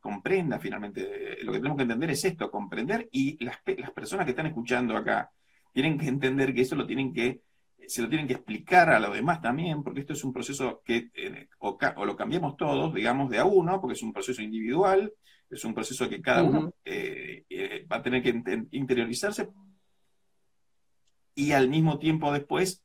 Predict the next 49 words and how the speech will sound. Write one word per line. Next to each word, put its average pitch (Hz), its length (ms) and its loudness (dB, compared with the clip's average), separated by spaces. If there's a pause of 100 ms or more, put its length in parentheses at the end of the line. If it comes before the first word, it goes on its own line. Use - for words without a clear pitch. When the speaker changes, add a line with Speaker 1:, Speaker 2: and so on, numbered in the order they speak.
(120)
Speaker 1:
entender 120 640 0
que 123 120 2
también 127 360 0
es 139 140 -2
importante 135 580 -2
que 113 120 -2
la 113 120 -2
gente 135 480 -2 (340)
lo 110 160 -2
exprese 123 380 4
eso 131 140 0
en 110 80 -2
las 98 160 -6
urnas. 95 480 0 (480)
Pues 139 160 -2
si 139 120 -4
no 220 200 0
tenemos 147 300 0
Speaker 2:
Ujú. 135 60 -2
Speaker 1:
gente, 139 260 2
eh, - 840 -4
la - 120 -4
cosa 160 200 -6
no 110 60 0
va 110 60 -2
a - 40 -10
cambiar. 185 340 0
O 95 60 -4
sea, 104 280 0
acá 214 180 -2
tenés 185 220 -6
un 127 100 -4
problema 160 460 -2
de 113 140 -6
cómo 180 240 -4
se - 140 -2
toman 135 260 -4
las 120 80 -2
decisiones, - 400 -4
pero 127 160 -2
por 123 100 -6
una 147 220 -4
forma 165 320 0
de 113 100 -2
pensamiento 135 720 -6
que 107 100 -2
ya 123 180 -2
está 127 160 -6
instalada. 131 640 -4